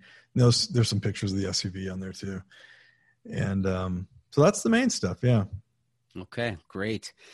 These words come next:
Speaker 2: Remember to check out the pod on social media as well. We are on Instagram and Twitter. And if you have any comments or clips you wanna share, you can send it to me at john freakin muir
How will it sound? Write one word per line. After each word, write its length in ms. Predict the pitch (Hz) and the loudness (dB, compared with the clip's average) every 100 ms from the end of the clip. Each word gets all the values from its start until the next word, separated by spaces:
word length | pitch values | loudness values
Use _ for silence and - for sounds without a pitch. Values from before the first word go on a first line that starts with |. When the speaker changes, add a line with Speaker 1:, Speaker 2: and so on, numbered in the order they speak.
| - - - _ | -20 -20 -20 _
Speaker 2:
Remember 260 | 117 135 135 | 4 6 6
to 60 | |
check 220 | - 143 | 4 2
out 220 | 139 131 - | 4 2 -2
the 60 | |
pod 320 | - 135 131 | 0 4 4
on 160 | 127 117 | 2 -2
social 340 | - 135 - | 0 0 4
media 340 | 120 127 127 117 | 4 4 2 0
as 220 | 107 95 | -2 -4
well. 360 | 98 110 143 170 | -4 -2 0 0
We 100 | 120 | 0
are 80 | 101 | 0
on 100 | 101 | -2
Instagram 680 | 113 123 - 113 113 113 95 | -4 -6 -6 -4 -2 -2 -4
and 240 | 107 101 | -6 -8
Twitter. 380 | - 147 190 208 | -6 -4 -2 -4
And 120 | 156 101 | -6 -6
if 100 | 110 | -4
you 60 | |
have 100 | 113 | -2
any 120 | 113 | -2
comments 500 | 101 - 131 131 123 | -2 0 2 2 0
or 80 | 107 | -6
clips 360 | - 151 135 - | -4 -4 -4 -4
you 60 | |
wanna 160 | 123 123 | -2 -2
share, 280 | - 147 156 | -2 -2 -2
you 80 | 127 | -4
can 120 | 107 | -8
send 220 | - 123 | -2 -2
it 80 | 120 | -2
to 100 | - | -4
me 200 | 120 120 | -2 -2
at 220 | 107 92 | -4 -6
john 260 | 82 113 113 | -8 -6 -6
freakin 300 | - 117 107 | -6 -4 -2
muir 320 | 113 113 113 | 0 0 -2